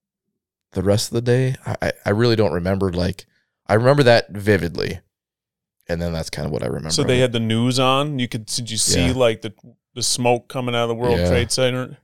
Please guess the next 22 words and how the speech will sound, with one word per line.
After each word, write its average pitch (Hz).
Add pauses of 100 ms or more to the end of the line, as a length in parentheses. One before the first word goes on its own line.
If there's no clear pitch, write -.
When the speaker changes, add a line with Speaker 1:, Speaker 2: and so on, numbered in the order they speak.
(100)
Speaker 1:
Yeah. 98 (1160)
Speaker 2:
Um, 101 (880)
did 117
you 123
see, 127
like, 113
on 113
the 110
television, 113
do 110
you 110
remember 104 (220)
seeing, 113
like, 98 (360)
when 113
they 101 (160)
fell? 113 (300)
Speaker 1:
Nope. 92 (1500)
No. 50 (1200)
I 127
di-, 143 (640)
I'm, 101